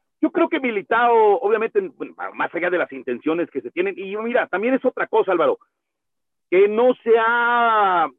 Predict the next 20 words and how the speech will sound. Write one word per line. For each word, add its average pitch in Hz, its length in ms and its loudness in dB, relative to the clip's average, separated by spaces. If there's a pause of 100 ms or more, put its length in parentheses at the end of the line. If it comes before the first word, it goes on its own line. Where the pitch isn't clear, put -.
eh, 139 200 -12 (180)
no 180 260 -2
ha 285 60 2
habido 262 460 0
quien 202 400 2
interprete 175 640 0
bien 208 180 0
esto 185 300 -2
de 151 140 0
las 131 200 -6
manos, 180 460 -4
la 131 160 -6
regla 165 340 -2
nueva, 156 420 0
la 107 200 -12
nueva 175 300 0
que - 160 -20
se 127 100 -20
está - 160 -6
aplicando. 143 680 -6